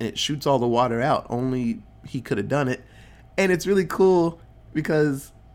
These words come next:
Doc-, uh, Hyde is standing there, and everyone's cheering for him. And he looks into, like, this reflection, and Doctor Jekyll's in it, and he's like, he's a "Good show, buddy. Good show. You did it. We did it." And I was like, "Oh, they're friends now."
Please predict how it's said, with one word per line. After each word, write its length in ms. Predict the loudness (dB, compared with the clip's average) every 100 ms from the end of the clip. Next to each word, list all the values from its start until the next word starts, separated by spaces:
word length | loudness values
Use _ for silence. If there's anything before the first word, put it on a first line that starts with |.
| -18 -6
Doc-, 320 | 4 4 2 -4
uh, 360 | 0 2 2 -2 -6 -20 -20 -6
Hyde 320 | 2 2 2
is 80 | -2
standing 460 | -2 -2 0 0 0
there, 160 | 0
and 80 | 0
everyone's 280 | 0 -2 -4
cheering 360 | -4 -2 -2
for 280 | -2 -2 0
him. 140 | 0 -2 -8 -12
And 100 | 2
he 60 | 4
looks 240 | 4 0
into, 200 | -4 -2
like, 200 | 0 0
this 160 | -2 -6
reflection, 580 | -6 -2 -2 -2 -4 -4
and 100 | -2
Doctor 240 | -4 -4
Jekyll's 500 | -4 -4 -4 -6 -6
in 180 | -4 -2
it, 80 | -2
and 80 | -4
he's 180 | -4 -2
like, 280 | -2 -4 -12 -20 -20
he's 120 | -6
a 60 | -4
"Good 280 | 2 2 2
show, 360 | -4 -2 -2
buddy. 300 | 0 0 0
Good 280 | 0 0 -2
show. 300 | -2 -6 -4
You 160 | -2 -4
did 280 | 2 4 4
it. 220 | -2 -2
We 180 | 0 6
did 220 | 6 6
it." 100 | 4
And 80 | 0
I 40 |
was 100 | -6
like, 120 | -6 -8
"Oh, 560 | -6 -4 -6 -6 -8 -6
they're 120 | -6
friends 420 | -4 -6 -6 -12
now." 300 | -12 -10 -12